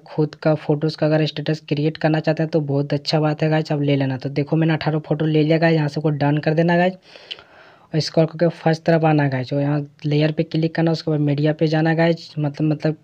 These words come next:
मैं जिस सॉन्ग का यूज़ करूँगा उसका लिंक आपको डिस्क्रिप्शन में दे दूँगा गाइस, तो वहाँ से मिल जाएगा। मैं इसका सॉन्ग ले रहा हूँ गाइस, इसीलिए यहाँ पे आया हूँ। यहाँ से अटैच ऑडियो करके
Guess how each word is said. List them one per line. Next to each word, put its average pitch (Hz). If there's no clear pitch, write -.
मैं 156
जिस 156
सॉन्ग 156
का 165
यूज़ 156
करूँगा 165
उसका 165
लिंक 156
आपको 156
डिस्क्रिप्शन 151
में 165
दे 160
दूँगा 165
गाइस, 165
तो 156
वहाँ 151
से 156
मिल 156
जाएगा। 165
मैं 151
इसका 165
सॉन्ग 165
ले 160
रहा 151
हूँ 151
गाइस, 151
इसीलिए 147
यहाँ 143
पे 143
आया 143
हूँ। 156
यहाँ 139
से 151
अटैच 143
ऑडियो 143
करके 151